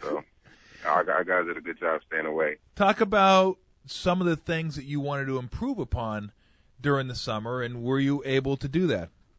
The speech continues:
Speaker 1: Oh, I definitely wanted to, uh, work on my, my three-point range, which I've, I've been shooting pretty well, you know, and I, I work out these past couple of weeks. You know, I wanna be able to spread the floor a little bit more,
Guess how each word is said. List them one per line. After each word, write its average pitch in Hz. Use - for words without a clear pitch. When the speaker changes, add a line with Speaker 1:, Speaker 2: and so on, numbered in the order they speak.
Speaker 1:
Oh, 98
I 101
definitely 120
wanted 104
to, 85
uh, 82
work 101
on 95
my, 82
my 82
three-point 85
range, 85
which 82
I've, 85
I've 80
been 80
shooting 82
pretty 80
well, 80
you 80
know, 78
and 76
I, 76
I 78
work 80
out 76
these 78
past 78
couple 87
of 80
weeks. 90
You 82
know, 80
I 78
wanna 80
be 80
able 80
to 78
spread 82
the -
floor 80
a 80
little 80
bit 78
more, 82